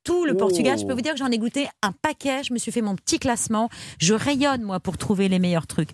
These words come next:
Speaker 2: Oh là
Speaker 1: C'est une
Speaker 2: là.
Speaker 1: petite boulangerie qui ressemble un peu à rien.
Speaker 2: Mais comme bien souvent.
Speaker 1: Bien souvent. Et c'est délicieux. C'est beaucoup moins cher qu'à la Pasteleria de Belém.
Speaker 2: Eh ben alors, très bien. Ben, on prend bonne note pour, euh, euh, mettre sur
Speaker 1: Au pain de
Speaker 2: europe un point F R.
Speaker 1: pauvre.
Speaker 2: Allez, c'est l'heure de passer sur le grill des bons vivants avec Babette.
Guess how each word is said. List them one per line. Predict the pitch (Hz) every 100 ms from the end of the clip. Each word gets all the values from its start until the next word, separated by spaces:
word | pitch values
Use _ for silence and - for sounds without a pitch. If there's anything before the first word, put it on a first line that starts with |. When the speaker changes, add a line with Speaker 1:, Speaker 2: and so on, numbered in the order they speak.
| -
Speaker 2:
Oh | 240
là | 156
Speaker 1:
C'est | 156
une | 269
Speaker 2:
là. |
Speaker 1:
petite | 320 359 277
boulangerie | 277 262 240 269
qui | 277
ressemble | 233 240 233
un | 226
peu | 262
à | 254
rien. | 202 240 240 277 - - - 120
Speaker 2:
Mais |
comme | 117 127
bien | 120
souvent. | 110 113 170 -
Speaker 1:
Bien | 196 214
souvent. | 214 - 196 202 240
Et | - 196
c'est | - 226
délicieux. | 175 240 233 285
C'est | 302 214 151
beaucoup | - 269 392 403
moins | 370
cher | 349 330 320
qu'à | 294
la | 247
Pasteleria | 247 - 240 220 226
de | 214
Belém. | 190 180 160 139 -
Speaker 2:
Eh | 123
ben | 113
alors, | 117 113
très | - 165
bien. | 135
Ben, | 117
on | 120
prend | 113 160
bonne | 147 139
note | 175
pour, | - 147 127
euh, | 120 113 - - 117
euh, | 120
mettre | 147 -
sur | 240
Speaker 1:
Au | 147
pain | - 302 302
de | 285
Speaker 2:
europe | 294
un |
point | 285
F |
R. | 208
Speaker 1:
pauvre. | 185 107 101
Speaker 2:
Allez, | - 180 185
c'est | 208 208
l'heure | 214
de | 185
passer | 190 180 214
sur | 214 190
le | 170
grill | 156 151 254 233
des | 175
bons | 165 165
vivants | 151 160 180
avec | 165 151
Babette. | 123 143 123 110 113